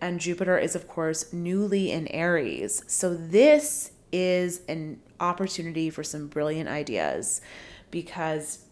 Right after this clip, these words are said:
Gemini and Aries, when they get together, they love to brainstorm.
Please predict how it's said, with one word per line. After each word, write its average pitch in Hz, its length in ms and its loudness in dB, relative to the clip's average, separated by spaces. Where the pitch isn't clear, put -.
Gemini 233 580 0
and 247 220 0
Aries, 175 560 -2
when 156 100 -8
they 151 160 -6
get 175 160 -6
together, 156 800 -2
they 160 300 -4
love 156 800 0
to - 100 -6
brainstorm. 135 880 -6